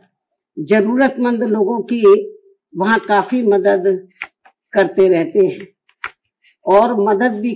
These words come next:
केवल इन्होंने यहाँ अकेले अपने खुद के समाज के लोगों की ही नहीं की है, बल्कि दलगत राजनीति से ऊपर उठकर वह मानवता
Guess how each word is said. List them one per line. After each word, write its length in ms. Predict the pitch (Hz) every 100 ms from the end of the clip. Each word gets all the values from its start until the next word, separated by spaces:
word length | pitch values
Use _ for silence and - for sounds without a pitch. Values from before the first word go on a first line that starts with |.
| -
केवल 340 | 226 226 247
इन्होंने 500 | 233 220 247 214 160 - - _ _ _ _ _ _ _ _ -
यहाँ 560 | 170 208 202 220 170 196 - - - - - - _ _ _ _ _ _ _ _ _ _ _ -
अकेले 460 | - - 262 254
अपने 320 | 254 240 226 254
खुद 220 | - 226 -
के 100 | 262
समाज 480 | 226 214 208 220 214
के 160 | - 233
लोगों 400 | 208 214 196 233
की 200 | - 226
ही 140 | 196 233
नहीं 280 | 202 202 262
की 180 | - 208 180
है, 180 | 156 131 - _ _ _ _ _ _ _ _ _ -
बल्कि 540 | 170 202 202 220 247 247 - _ _ _ _ -
दलगत 540 | 156 196 226 220 254 254
राजनीति 640 | 220 214 190 233 226 233
से 160 | - 226
ऊपर 360 | 196 - 233
उठकर 560 | - 240 233 - 180 156 - _ _ _ _ _ _ _ _ -
वह 220 | 185 226 208
मानवता 540 | 196 196 240 202 240